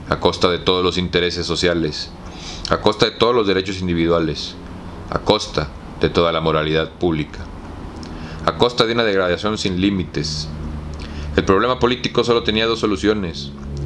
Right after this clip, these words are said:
la paz lívida del material, del militarismo, matando al cuerpo social con la, con el miasma del cuartel podrido, o la desolación dentro de los apoti-,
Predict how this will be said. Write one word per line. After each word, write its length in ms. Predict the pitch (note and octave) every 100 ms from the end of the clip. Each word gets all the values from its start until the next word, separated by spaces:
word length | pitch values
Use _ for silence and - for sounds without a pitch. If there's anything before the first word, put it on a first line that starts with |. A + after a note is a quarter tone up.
| C#2 C#2 C#2 C#2 C#2+
la 200 | E2+ E2
paz 460 | - G2 - - - - -
lívida 420 | D#3 F2 F#2+ G2 F#2
del 180 | F#2
material, 600 | F2+ F2+ F#2 E2+ E2+ -
del 160 | F#2 F2+
militarismo, 760 | F2+ F2 E2+ F2 G2 F#2+ E2+ D#2 - - -
matando 400 | E2 E2 G#2 A2+
al 100 | G#2+
cuerpo 280 | F#2 G#2+ -
social 400 | G2+ F2+ G2+ G2+
con 260 | G2+ F#2+ F2+
la, 300 | E2+ E2+ E2+ -
con 180 | - F2+
el 140 | F2 E2+
miasma 680 | F2 F#2 G2 A2+ A2+ A2+ - -
del 140 | F#2
cuartel 340 | F2 E2 G2 F2+
podrido, 520 | F#2 F2 G#2+ A2+ A2+ - - - - - - - - - - - - - - - - - - -
o 80 |
la 80 | G#2
desolación 560 | G#2 G#2+ G2+ G2+ A#2+ A#2+
dentro 300 | A#2+ B2 A#2
de 80 | A2
los 120 | A2
apoti-, 380 | F#2+ F#2+ B2